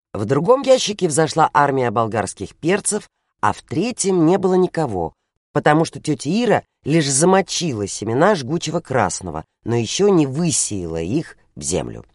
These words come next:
Вот туда-то, в пустую подготовленную почву, Петр Ефимович и вывалил липкую кучу семян папайи, съеденной, кстати, без особого удовольствия. Папайя как папайя,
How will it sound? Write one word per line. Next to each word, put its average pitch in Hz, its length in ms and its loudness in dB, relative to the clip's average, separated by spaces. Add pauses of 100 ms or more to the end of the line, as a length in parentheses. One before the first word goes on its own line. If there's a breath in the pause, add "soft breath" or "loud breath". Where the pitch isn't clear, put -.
(380)
Вот 196 380 4
туда-то, 117 680 -2
в - 60 -14
пустую 147 580 -4
подготовленную 92 800 -6
почву, 180 520 -2 (420)
Петр 170 300 2
Ефимович 165 920 -2
и 135 120 -4
вывалил 123 680 0
липкую 117 500 -4
кучу 117 360 -10
семян 135 540 0
папайи, 92 760 -2 (200)
съеденной, 165 680 0
кстати, - 480 -6 (180)
без 104 160 -4
особого 147 640 -2
удовольствия. 95 840 -4 (260)
Папайя 233 360 2
как - 180 -8
папайя, 127 540 0